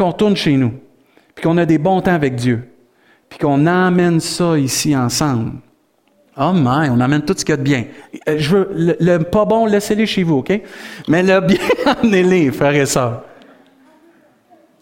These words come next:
Je sais pas si vous avez, vous avez réalisé, mais on a progressé comme Église. Ah, vous manquez de dire amen, là. Je vais recommencer. Je sais pas si vous avez remarqué, mais on a progressé comme Église.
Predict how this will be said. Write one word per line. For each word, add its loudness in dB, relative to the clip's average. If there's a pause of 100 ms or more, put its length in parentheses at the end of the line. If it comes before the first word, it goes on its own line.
(680)
Je -4
sais 0
pas 0
si 0
vous 2
avez, 2
vous 0
avez 2
réalisé, 2
mais 2
on 2
a 0
progressé -2
comme -2
Église. -8 (1500)
Ah, -4
vous -6
manquez -2
de -4
dire 0
amen, 0
là. -2 (2500)
Je -6
vais 0
recommencer. 0
Je -6
sais 0
pas -2
si 2
vous 2
avez 2
remarqué, 0
mais 2
on 0
a 0
progressé 0
comme 2
Église. 2